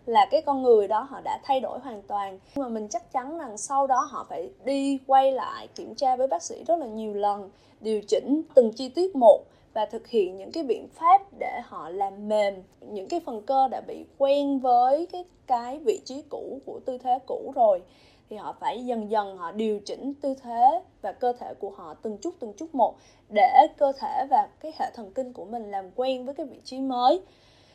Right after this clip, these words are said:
Thì mình, khi mà mình bắt đầu mình đi vào cái con đường này thì mình cũng nhớ là cái đây là một quá trình chứ không phải là một đích đến. Tại vì không, thật sự ra thì cũng không có một cái tư thế nào gọi là hoàn hảo một trăm phần trăm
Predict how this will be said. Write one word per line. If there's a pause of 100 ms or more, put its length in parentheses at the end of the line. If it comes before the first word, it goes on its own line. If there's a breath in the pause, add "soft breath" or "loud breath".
(240 soft breath)
Thì
mình,
khi
mà
mình
bắt
đầu
mình
đi
vào
cái
con
đường
này
thì
mình
cũng
nhớ
là
cái
đây
là
một
quá
trình (400 soft breath)
chứ
không
phải (200)
là
một
đích
đến. (540 soft breath)
Tại
vì (280)
không, (560)
thật
sự
ra
thì
cũng
không
có
một
cái
tư
thế
nào
gọi
là
hoàn
hảo
một
trăm
phần
trăm